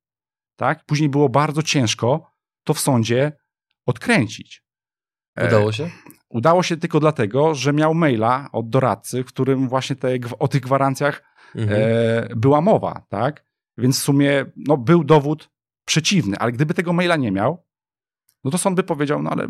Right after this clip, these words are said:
Speaker 1: widziały gały, co brały", tak?
Speaker 2: Mhm. Zbliżając się powoli do końca, jeszcze chcę poruszyć kilka wątków. Pierwszy,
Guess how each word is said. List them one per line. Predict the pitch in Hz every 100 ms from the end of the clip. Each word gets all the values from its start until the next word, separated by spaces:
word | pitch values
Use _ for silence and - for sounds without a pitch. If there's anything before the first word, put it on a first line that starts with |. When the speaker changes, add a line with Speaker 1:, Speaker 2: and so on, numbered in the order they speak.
| - _ _
Speaker 1:
widziały | 143 175 127 110 120
gały, | 123 95 90 101 110 _ _ _ _
co | - 104
brały", | 156 170 87
tak? | - 104 - _ _
Speaker 2:
Mhm. | 107 95 104 139 - - - - - 117 104
Zbliżając | 120 120 147 190 175
się |
powoli | 170 175
do | 175
końca, | 143 107 110
jeszcze | 107
chcę | 123 -
poruszyć | 127 135 139
kilka | - 131 139
wątków. | 123 107 113
Pierwszy, | 107 151 143 -